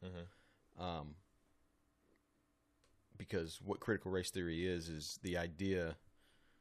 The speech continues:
Speaker 2: that certain,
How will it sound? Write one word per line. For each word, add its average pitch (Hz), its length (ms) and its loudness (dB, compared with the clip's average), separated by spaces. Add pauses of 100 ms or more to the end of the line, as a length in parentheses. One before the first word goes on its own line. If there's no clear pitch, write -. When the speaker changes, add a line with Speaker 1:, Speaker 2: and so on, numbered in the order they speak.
(380)
Speaker 2:
that 85 480 0 (1900)
certain, 87 720 0